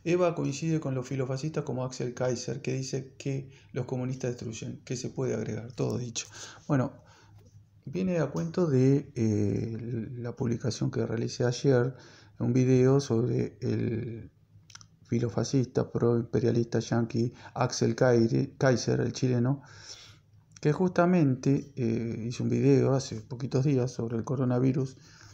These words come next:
eh, diciendo, por ejemplo, entre varias lindezas, "Gracias a Dios, eh, Piñera es el presidente de esta-, de Chile", ¿no? Eh,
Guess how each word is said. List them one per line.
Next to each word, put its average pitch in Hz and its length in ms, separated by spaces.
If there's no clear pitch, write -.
eh, 107 680
diciendo, 110 360
por 110 140
ejemplo, 101 320
entre 110 380
varias 117 320
lindezas, 120 440
"Gracias 117 420
a 117 200
Dios, 127 500
eh, 110 400
Piñera 117 460
es 110 120
el 110 60
presidente 110 360
de 107 40
esta-, 120 200
de 113 440
Chile", 120 320
¿no? 147 260
Eh, 120 680